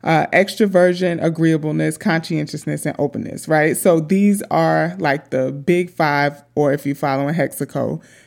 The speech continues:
big six traits that all of our personality types can be understood with. So those are the main ones, like, the main traits, right? So,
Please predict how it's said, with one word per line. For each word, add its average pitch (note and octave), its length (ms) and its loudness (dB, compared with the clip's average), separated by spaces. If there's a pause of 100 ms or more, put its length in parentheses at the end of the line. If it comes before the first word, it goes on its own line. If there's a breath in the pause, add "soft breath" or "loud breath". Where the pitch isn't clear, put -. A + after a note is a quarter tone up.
(240 soft breath)
big E3 320 2
six - 720 -2 (100)
traits - 680 -2 (440 soft breath)
that D3+ 320 0
all D#3+ 240 4
of D#3+ 120 0
our D3 280 0
personality C3+ 1040 -4 (100)
types - 600 -4
can F3+ 200 2
be C#3+ 220 0
understood C#3+ 800 -4 (220)
with. C#3 520 -4 (180)
So G#3 220 2
those G3+ 320 6
are G3+ 60 6
the F3+ 120 2
main E3 340 4
ones, - 420 -4
like, D#3 260 2
the D#3+ 60 2
main D3+ 380 0
traits, - 520 -4
right? D3+ 300 0
So, C#3 520 0